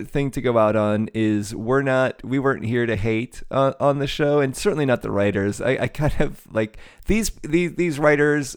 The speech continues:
and all these showrunners, all the team, they went in to try to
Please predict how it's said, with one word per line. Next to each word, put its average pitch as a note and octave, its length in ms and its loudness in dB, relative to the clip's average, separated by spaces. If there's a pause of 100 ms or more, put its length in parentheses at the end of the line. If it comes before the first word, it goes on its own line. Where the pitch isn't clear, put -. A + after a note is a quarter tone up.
and A#2 280 0
all A#2+ 200 4
these G#2+ 200 0
showrunners, A#2+ 760 0
all C#3 200 6
the C#3 80 4
team, A#2+ 540 -4
they A2+ 120 2
went C#3 300 0
in A#2+ 240 0
to - 100 -8
try B2 400 0
to B2 220 -8